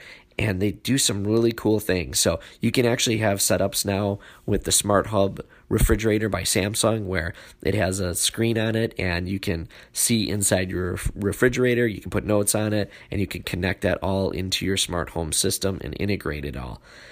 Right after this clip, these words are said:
But they even have things like coffee machines and ovens that are smart. So you can turn them on remotely from your phone,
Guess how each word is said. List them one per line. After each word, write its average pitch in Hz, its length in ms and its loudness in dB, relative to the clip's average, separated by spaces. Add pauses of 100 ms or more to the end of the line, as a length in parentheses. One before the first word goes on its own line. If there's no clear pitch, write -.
(180)
But - 100 -4
they - 60 2
even 202 180 2
have 160 160 0
things 135 320 2
like 104 260 0 (220)
coffee 135 400 0
machines 95 520 0
and 95 200 -2
ovens 113 500 -2 (360)
that 104 200 4
are 80 140 0
smart. 76 420 -2
So - 120 -2
you 95 120 0
can 98 200 -2
turn 117 240 0
them 104 120 0
on 98 160 2
remotely 98 380 0
from 95 240 0
your 82 80 -2
phone, 123 420 0